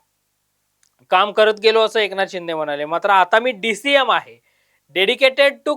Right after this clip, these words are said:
common man, सर्वसामान्यांच्या हितासाठी, सर्वसामान्यांच्या मदतीसाठी. आणि त्या दृष्टिकोनातूनच मुख्यमंत्री, उपमुख्यमंत्री समन्वय कक्ष जो आहे तो निर्माण करून महत्त्वाच्या,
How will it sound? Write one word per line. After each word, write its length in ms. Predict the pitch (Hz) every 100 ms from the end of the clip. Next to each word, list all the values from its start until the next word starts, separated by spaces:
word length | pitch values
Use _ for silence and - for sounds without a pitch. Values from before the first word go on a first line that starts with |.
| 269
common 220 | 208 196
man, 340 | 175 139 117 _
सर्वसामान्यांच्या 1400 | 165 185 226 233 208 208 208 190 170 180 _ - 214 254 262 _ _ _ _ _
हितासाठी, 680 | - 170 226 214 165 190 220
सर्वसामान्यांच्या 920 | 185 185 175 151 147 151 135 127 202
मदतीसाठी. 680 | 190 143 135 135 135 123 127 _ _ _ _ -
आणि 120 | 156
त्या 120 | 196 202
दृष्टिकोनातूनच 800 | 196 190 208 220 214 220 233 220
मुख्यमंत्री, 600 | 208 - 208 202 208 208
उपमुख्यमंत्री 920 | 175 220 214 214 220 214 214 220 247 _ _ _ _
समन्वय 460 | 185 202 220 233
कक्ष 320 | 226 214 - 220
जो 140 | 214
आहे 220 | 196 185
तो 200 | 180 190
निर्माण 400 | 190 185 196 208
करून 300 | 202 202 220 _ _ _ _
महत्त्वाच्या, 640 | 165 180 220 247 247 269